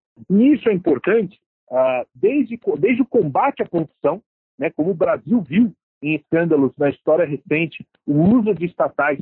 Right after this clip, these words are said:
pra abastecer a corrupção, como também pra tirar daqueles, de políticos, da classe política, instrumentos que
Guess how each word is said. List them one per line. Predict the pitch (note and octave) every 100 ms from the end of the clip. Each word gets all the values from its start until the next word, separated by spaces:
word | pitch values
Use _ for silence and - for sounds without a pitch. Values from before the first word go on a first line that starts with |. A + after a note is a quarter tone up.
| -
pra | - D3
abastecer | C3 D#3 - - B2+ - - B3+ - _ _ -
a | -
corrupção, | C#3 - G#3 - _ _
como | D4+ D#4+ C#4
também | G3+ F3+ B3
pra | - A#3
tirar | - - F#3+ F#3 B3+
daqueles, | G3+ F3+ E3+ D3 - -
de | C3
políticos, | - E3 A#2+ E3 G#3 -
da | B2+ C3
classe | E3 F3+ -
política, | B2 E3 F#3 - - _ _ _ _ _
instrumentos | A#3 D4+ - - F#3+ D3+ G#3+ A#3 - - _ _ -
que | A#3